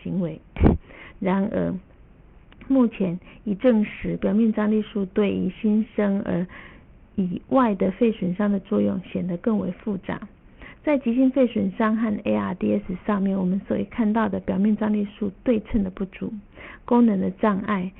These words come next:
和抑制，都会造成心理、生理机能的异常。表面张力术结合合理的治疗结果，在R D S比A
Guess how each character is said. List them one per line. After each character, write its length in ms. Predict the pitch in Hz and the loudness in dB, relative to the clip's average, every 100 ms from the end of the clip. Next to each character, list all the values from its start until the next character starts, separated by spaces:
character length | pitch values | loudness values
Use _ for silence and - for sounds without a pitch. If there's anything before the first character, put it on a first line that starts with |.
| - | -20
和 200 | - 269 247 | -4 -2 0
抑 160 | 247 208 - | 0 0 -4
制， 180 | 220 208 208 | -4 -4 -2
都 120 | 254 | 2
会 120 | 254 240 | 4 2
造 180 | 240 | 0
成 240 | 220 196 190 - - - | -2 -2 -4 -6 -18 -2
心 260 | 247 240 | 2 4
理、 160 | 233 196 | 2 -2
生 400 | 185 - 214 208 | -4 -2 0 0
理 180 | 196 - 247 | -2 -8 -8
机 120 | - 220 | 0 2
能 180 | 202 | 2
的 80 | 185 | 0
异 180 | 233 214 | 0 -2
常。 280 | 196 180 185 - - - - - - | -2 -8 -10 -12 -20 -20 -20 -20 -10
表 180 | - 254 | 2 4
面 240 | 254 320 285 | 6 4 2
张 200 | 285 285 | 2 2
力 160 | 285 254 | 2 0
术 300 | - 277 240 | 0 0 0
结 260 | - 214 | 2 2
合 220 | 214 208 | 2 2
合 220 | 208 196 208 | 2 2 2
理 120 | 208 | 2
的 160 | 185 185 - | 0 -4 -4
治 60 | |
疗 180 | 208 190 | -4 -2
结 240 | 180 185 180 | -4 -4 -6
果， 300 | - 190 208 - - | -4 -6 -8 -16 -12
在 120 | - - | -6 -2
R 160 | 208 | 0
D 180 | 208 240 | 2 2
S 400 | 220 - - 185 - | 2 -2 -8 -8 -6
比 180 | 190 - - - | -6 -6 -12 -8
A 180 | 233 226 | -2 0